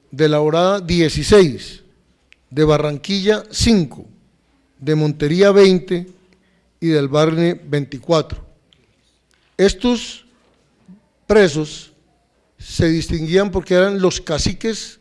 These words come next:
en los patios, los mandamases, los capos, los que imponían su propio reglamento, los que cobraban sitios, los que cobraban por servicios. Todo eso lo vamos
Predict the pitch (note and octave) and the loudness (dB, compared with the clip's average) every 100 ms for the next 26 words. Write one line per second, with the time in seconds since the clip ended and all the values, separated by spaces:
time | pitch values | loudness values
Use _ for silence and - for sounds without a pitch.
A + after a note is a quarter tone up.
0 | _ E3 E3 D#3 - A3 - A#2+ G#2 - | _ -10 -6 -8 0 0 0 -8 -18 -20
1 | _ _ _ _ _ _ _ _ _ _ | _ _ _ _ _ _ _ _ _ _
2 | _ _ - C#3+ C#3+ D3 C#3+ D#3 F#3 C3 | _ _ -12 -10 -8 -10 -6 -2 -2 -4
3 | B2 C3 B2 G3 F3+ - G#2 - - _ | -12 -14 -4 -2 -2 -4 -18 -20 -20 _
4 | _ _ _ _ _ - E3 D3+ F3 D#3+ | _ _ _ _ _ -6 -4 -2 -4 -6
5 | - D#3 F3+ G#3 A3+ A#3+ - _ _ _ | -6 -4 -2 0 -2 -6 -14 _ _ _
6 | _ _ _ _ _ _ - - D#3+ - | _ _ _ _ _ _ -12 -6 -2 2
7 | F#3+ F#3 G#3+ G#3 G3+ - F3+ F3+ D#3 D#3+ | 2 2 4 4 2 -6 -2 0 0 2
8 | F#3+ F#3+ - A2 - _ _ _ _ _ | 2 0 -4 -18 -20 _ _ _ _ _
9 | _ _ _ _ - E3 E3 E3+ C#3+ D#3+ | _ _ _ _ -4 -2 0 -4 -2 0
10 | E3 F#3 G3+ G#3+ - B3 - C#3+ G#2+ - | 2 2 0 -4 -2 -2 -2 -12 -16 -20
11 | - _ _ _ _ _ - D#3+ - D3+ | -20 _ _ _ _ _ -8 -6 -6 -6
12 | D#3 D#3 E3+ G3+ G3+ E3+ B2+ D3 G3 D#3+ | -4 -2 0 -2 -4 -8 -6 -6 -4 -6
13 | D3+ F#3 F#3 G3 F3 D#3 F3 | -6 -4 -4 -4 -4 -4 -8